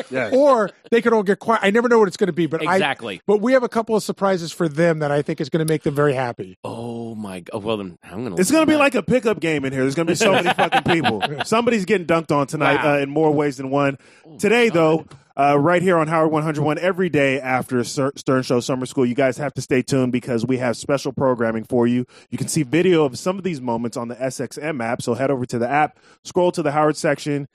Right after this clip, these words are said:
Speaker 1: uh, and you can catch the content there. But for right now, we're gonna kick off, Gary. Uh, Mister three oh five himself, Pitbull, Dale, comes down and sits in with Howard. Uh, for, this is from twenty fifteen.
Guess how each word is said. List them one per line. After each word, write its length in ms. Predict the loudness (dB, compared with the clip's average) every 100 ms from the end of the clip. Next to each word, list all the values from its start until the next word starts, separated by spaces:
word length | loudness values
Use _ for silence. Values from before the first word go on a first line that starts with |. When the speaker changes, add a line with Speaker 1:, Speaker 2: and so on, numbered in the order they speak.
| _ _
Speaker 1:
uh, 220 | 0 0 2
and 140 | -2
you 60 | -4
can 120 | -4
catch 260 | -2 -2 -4
the 80 |
content 440 | -2 -2 0 -4 0
there. 140 | 0
But 160 | 0 -2
for 100 | 0
right 240 | 2 0
now, 220 | 0 0 0
we're 80 |
gonna 220 | 0 -4 -4
kick 240 | -4 0
off, 240 | 0 0
Gary. 400 | 0 0 0 -2 -8 _ _ -2
Uh, 460 | 0 2 2 -2 -6 _ _ _
Mister 240 | -4 -2 -2
three 180 | 2 2
oh 100 | 2
five 280 | 2 0
himself, 520 | 0 -4 0 0 -2 _ -2
Pitbull, 480 | -2 0 0 0 0
Dale, 640 | 0 2 2 2 0 -6 -14 _ _ _ _
comes 200 | -4 -2
down 260 | 0 0 0
and 60 | -2
sits 220 | -8 -6
in 220 | -4 -2
with 140 | -2 -2
Howard. 380 | -2 0 -2
Uh, 280 | -4 -4 -4
for, 120 | -6 -8
this 120 | -10
is 80 | -8
from 140 | -12
twenty 240 | -8 -10
fifteen. 340 | -4 -4 -4